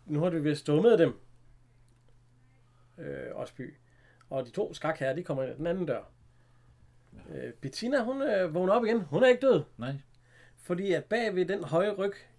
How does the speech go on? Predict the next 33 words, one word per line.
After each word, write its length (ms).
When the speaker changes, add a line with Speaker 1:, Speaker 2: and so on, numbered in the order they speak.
Speaker 1:
der 60
stod, 380
øh, 260
Bitten, 380
sygeplejersken. 600
Og 80
hun 120
har 80
byttet 300
glassen 260
om. 220
Det 80
var 120
derfor, 140
hun 100
skulle 160
have 60
sort 220
tøj 240
på 160
og 80
sorte 300
handsker. 300
Og 60
så 100
kunne 180
hun 100
lige 120
gøre, 140
mens 180
hun 120
ryggen 300
til. 200